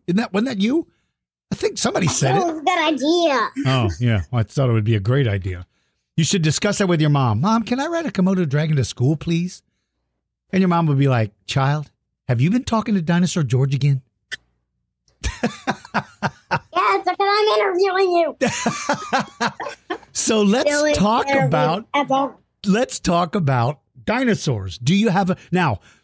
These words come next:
Speaker 1: in Patreon, you go by Spinosaurus. Do you like Spinosaurus the best, or is that just the name you chose?
Speaker 2: That's one of my favorites on land. My favorite in the water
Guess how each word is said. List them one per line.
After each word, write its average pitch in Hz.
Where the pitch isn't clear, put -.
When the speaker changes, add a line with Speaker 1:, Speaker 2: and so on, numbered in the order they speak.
Speaker 1:
in 147
Patreon, 175
you 143
go 160
by 143
Spinosaurus. 151
Do 135
you 123
like 131
Spinosaurus 156
the 147
best, 185
or 147
is 113
that 131
just -
the 131
name 160
you 101
chose? -
Speaker 2:
That's 330
one 285
of 277
my 269
favorites 262
on 214
land. 180
My 254
favorite 262
in 240
the 220
water 240